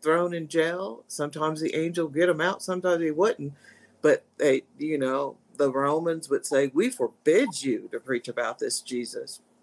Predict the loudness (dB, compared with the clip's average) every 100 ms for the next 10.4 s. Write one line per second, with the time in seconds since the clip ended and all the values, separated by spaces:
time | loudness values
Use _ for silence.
0 | _ _ _ 2 4 0 2 2 2 -2
1 | -4 2 4 4 2 4 2 4 4 6
2 | 6 4 0 -4 -8 -4 0 2 4 2
3 | 2 -4 -6 -16 -20 -20 -4 -4 -4 -2
4 | 2 2 2 -6 _ _ _ -8 0 2
5 | 2 -2 -10 -14 -6 -4 -2 -4 -4 -8
6 | -6 -4 -8 -12 -8 -4 -2 -4 -6 -14
7 | _ -4 2 2 2 -2 -12 _ _ _
8 | _ -4 0 0 2 4 4 4 0 2
9 | 2 -2 2 0 0 -4 -2 -2 -4 -8
10 | -6 -4 -8